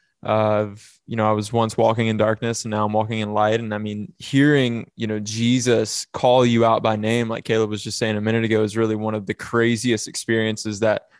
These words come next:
um, you could have ever faced. But, uh,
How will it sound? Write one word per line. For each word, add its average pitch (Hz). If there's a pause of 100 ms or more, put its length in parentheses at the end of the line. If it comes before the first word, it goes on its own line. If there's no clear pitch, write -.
(380)
um, 104
you 110
could 120
have 110
ever 104
faced. 117
But, 107 (540)
uh, 110